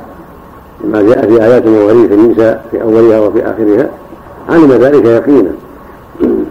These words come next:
وأن وجود الأب أو الجد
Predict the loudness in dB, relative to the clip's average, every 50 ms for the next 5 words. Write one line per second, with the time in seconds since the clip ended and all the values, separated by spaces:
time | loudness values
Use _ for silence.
0 | -12 -20 -16 -8 -4 -2 -2 0 2 2 0 0 -2 -6 -10 -18 -20 -20 -20 -20
1 | -20 -20 -20 -20 -20 -20 -20 -8 -4 -2 0 2 2 2 2 0 0 0 -2 -4
2 | -4 -6 -12 -12 -8 -6 -4 -4 -2 0 0 -2 -2